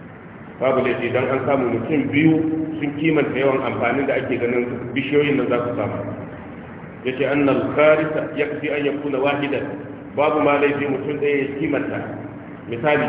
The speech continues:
shi mai gonar zai ce, to, shi a ganin sa bishiyoyi goma din nan za su ba da buhu ɗaya. Tunda ya riga ya saba sanin yawan amfanin da ake samu a cikin kowace bishiya. Wa annahu yajibu an yakuna ahdan muta-,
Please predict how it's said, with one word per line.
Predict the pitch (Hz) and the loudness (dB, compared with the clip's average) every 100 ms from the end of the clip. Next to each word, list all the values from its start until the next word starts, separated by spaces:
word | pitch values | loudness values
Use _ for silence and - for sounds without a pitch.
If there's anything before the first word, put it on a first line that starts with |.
| - | -2
shi | 156 | 0
mai | 151 135 | 2 2
gonar | 147 156 160 - - - - - 147 | 2 4 2 2 -4 -6 -8 -8 -6
zai | 147 | -6
ce, | 147 135 | -6 -8
to, | 131 - | -6 -2
shi | |
a | 170 | 0
ganin | 147 151 160 156 | 2 4 4 2
sa | 143 - - - - - - | -2 -4 -8 -12 -14 -14 -10
bishiyoyi | - 147 165 160 160 | -8 0 2 4 4
goma | 165 160 156 | 4 4 2
din | 151 | 2
nan | 143 | 2
za | 147 147 | 2 2
su | |
ba | 143 143 | 0 2
da | 131 | 0
buhu | 120 113 131 | -2 -4 0
ɗaya. | 127 123 - - - - - - - - - - - - - - - 135 | 2 2 0 -6 -8 -10 -14 -16 -16 -16 -18 -18 -18 -16 -16 -16 -8 -2
Tunda | 139 | 2
ya | 127 135 | 4 4
riga | 123 123 | 2 2
ya | 123 123 - | 2 0 2
saba | 135 127 117 107 113 - | 2 4 2 0 -2 -2
sanin | 135 131 113 104 104 - | 0 0 0 -2 -6 -2
yawan | 135 131 - | 0 0 -2
amfanin | 107 117 123 | -2 -2 0
da | 117 123 | -2 -4
ake | 120 110 | -4 -2
samu | 123 120 | 0 0
a | 110 123 | -2 -2
cikin | 127 117 | -4 0
kowace | 127 117 - | 0 0 -4
bishiya. | 104 110 - - - - - - - - - - - - - | -4 -4 -4 -6 -10 -10 -12 -14 -14 -14 -14 -14 -14 -14 -14
Wa | - 113 | -4 2
annahu | 135 127 127 | 2 2 2
yajibu | 120 123 131 | 2 2 2
an | 135 127 | 2 4
yakuna | 120 - 127 | 4 2 0
ahdan | - 127 123 | -2 -2 -2
muta-, | 113 113 113 | 0 -2 -4